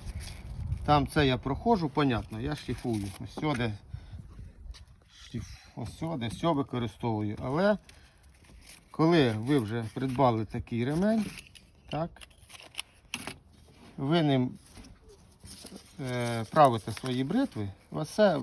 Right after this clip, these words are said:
получається, получається місяців три-чотири, там, півроку ми проходить. І ви просто бачите, що щось трошки ремень не так працює, як вам, як, як би хотілося, як ізначально він робив. Берете, ось сюди в мене,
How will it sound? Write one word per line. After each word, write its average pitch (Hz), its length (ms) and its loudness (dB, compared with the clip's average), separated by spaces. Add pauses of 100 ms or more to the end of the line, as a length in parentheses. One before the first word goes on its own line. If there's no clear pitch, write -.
(100)
получається, 175 600 2
получається 165 580 -4
місяців 160 480 -4
три-чотири, 165 680 0
там, 107 180 -8
півроку 135 560 -4
ми 120 120 -2
проходить. 185 500 -4 (480)
І 180 80 6
ви 180 300 8
просто - 500 -2
бачите, 202 420 0
що 160 340 -2 (440)
щось 240 180 0
трошки - 380 0
ремень 160 440 2
не 131 100 2
так 123 260 0 (100)
працює, 175 460 -2
як 120 240 0
вам, 135 220 2 (600)
як, 143 160 2 (460)
як 139 160 2
би 131 120 2
хотілося, 151 640 2
як 131 260 2
ізначально 123 640 0
він 101 140 -4
робив. 95 320 -8 (640)
Берете, 165 440 6
ось 127 140 0
сюди 127 240 4
в 120 60 2
мене, 101 240 0